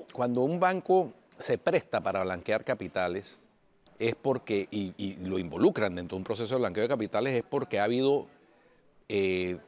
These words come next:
digámoslo así, conocimiento, y entonces incurriría en el, en el artículo doscientos cincuenta y cinco, numeral uno, ¿no? De que, eh, debiendo prever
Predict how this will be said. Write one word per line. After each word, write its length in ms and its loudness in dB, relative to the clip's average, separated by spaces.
digámoslo 400 2
así, 180 -2
conocimiento, 1120 -2
y 140 -4
entonces 380 -2
incurriría 1000 -2
en 280 -6
el, 320 -6
en 160 -4
el 220 -2
artículo 720 -2
doscientos 540 0
cincuenta 320 -2
y 20 -8
cinco, 440 -4
numeral 400 -2
uno, 240 -2
¿no? 320 -6
De 120 -8
que, 240 -6
eh, 180 -10
debiendo 460 0
prever 600 0